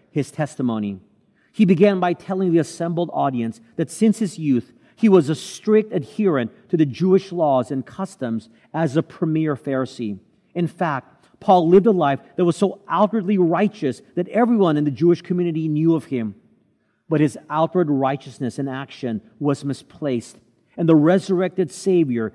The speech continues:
Jesus Christ, would confront Paul on his way to Damascus. Paul was convinced and convicted to place his trust in the Messiah Jesus who had appeared to him, and converted to becoming a Christ follower, adhering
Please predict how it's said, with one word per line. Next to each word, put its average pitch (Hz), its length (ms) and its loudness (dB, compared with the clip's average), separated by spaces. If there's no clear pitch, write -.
Jesus 147 380 -4
Christ, 131 440 -6
would 160 200 0
confront 190 520 -4
Paul 117 540 -2
on 151 120 -4
his 147 160 -2
way 151 200 -2
to 123 80 -2
Damascus. 113 720 -8
Paul 165 260 6
was 156 180 2
convinced 170 680 -2
and 175 140 -4
convicted 135 600 -4
to 170 100 0
place 165 380 -2
his - 320 -2
trust - 480 -4
in 170 80 -4
the 165 60 2
Messiah 160 500 -2
Jesus 113 560 -4
who 160 80 0
had 147 80 2
appeared 165 380 -2
to 135 60 -6
him, 104 360 -8
and 165 160 -2
converted 156 880 -2
to 165 80 -2
becoming 160 400 0
a 139 40 -4
Christ - 500 -6
follower, 135 540 -2
adhering 143 760 -2